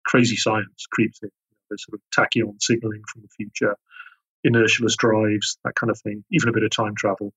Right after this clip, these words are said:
So the Revenger stuff is even more like that because you have this, on the foreground, the humans use a technology that's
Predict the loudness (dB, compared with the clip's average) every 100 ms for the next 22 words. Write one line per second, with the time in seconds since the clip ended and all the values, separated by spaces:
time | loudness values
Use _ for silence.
0 | _ -12 0 4 6 6 2 _ _ _
1 | 4 6 6 6 4 4 4 4 4 2
2 | 4 4 4 2 2 0 0 2 4 4
3 | 4 -2 -6 _ _ _ _ -4 2 4
4 | 6 2 4 4 4 -2 -6 _ _ _
5 | 4 6 6 6 6 6 6 4 2 2
6 | 4 4 4 2 0 -2 -8 _ _ _
7 | -2 4 4 4 0 0 0 4 4 4
8 | 2 2 0 -4 -8